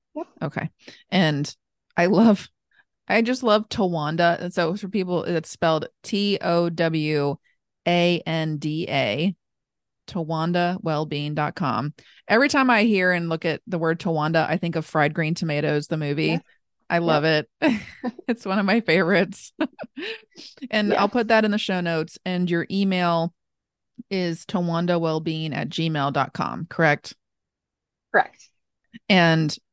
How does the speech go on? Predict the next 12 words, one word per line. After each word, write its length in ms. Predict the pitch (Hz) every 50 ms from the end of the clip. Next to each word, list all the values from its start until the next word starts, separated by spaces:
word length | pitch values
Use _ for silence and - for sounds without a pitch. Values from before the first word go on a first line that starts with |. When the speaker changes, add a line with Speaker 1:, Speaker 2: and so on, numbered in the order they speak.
| _
Speaker 2:
would 220 | - 190 190 175 175
you 140 | 190 190 180
wanna 240 | 175 175 175 175
share 540 | 175 - - 180 170 165 165 160 165 160 - -
your 440 | - 175 165 160 160 160 156 - _ _ _ _ _ _ -
number 640 | 190 190 180 170 170 170 160 170 170 170 170 175 -
if 100 | - 165
people 240 | - 185 175 175 170
wanna 180 | 170 165 156 160
text 480 | - - 190 160 165 - - - -
as 200 | - - 170 160
well? 420 | 165 165 160 160 160 170 185 185